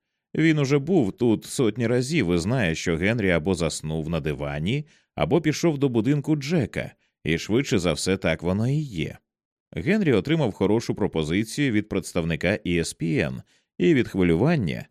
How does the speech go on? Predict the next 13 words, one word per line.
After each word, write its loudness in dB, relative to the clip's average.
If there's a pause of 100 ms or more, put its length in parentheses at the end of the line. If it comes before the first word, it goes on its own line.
(360)
навіть -2
Генрі 2
Лайден 2
може 0
хвилюватись, -2 (280)
треба 0
лише 2
придивитись 2
ближче, 0
ніж 0
до 2
більшості -2
людей, -4